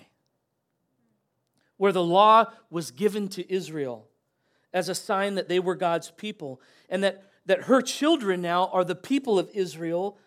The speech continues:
blinded to the truth and held captive under the law, enslaved to the law. That's how Paul specifies the people of Israel.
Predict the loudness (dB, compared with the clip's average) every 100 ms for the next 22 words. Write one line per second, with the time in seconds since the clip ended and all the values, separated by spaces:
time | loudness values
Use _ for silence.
0 | _ -2 2 4 4 -2 -4 -6 -6 -6
1 | -6 -6 -8 _ _ -10 -8 0 2 2
2 | -2 -20 -6 -4 -4 -2 -2 -2 -8 -6
3 | -4 -4 -4 -2 -2 -2 -6 -8 -10 -10
4 | -2 0 0 -2 -8 -14 _ _ _ -12
5 | -8 -6 -6 -8 -16 _ _ -16 -16 -20
6 | _ _ -8 -6 -2 -2 -2 -10 _ _
7 | _ _ -20 -8 -8 -8 -12 -12 -14 -16
8 | -14 -12 -12 -10 -12 -14 -18 -20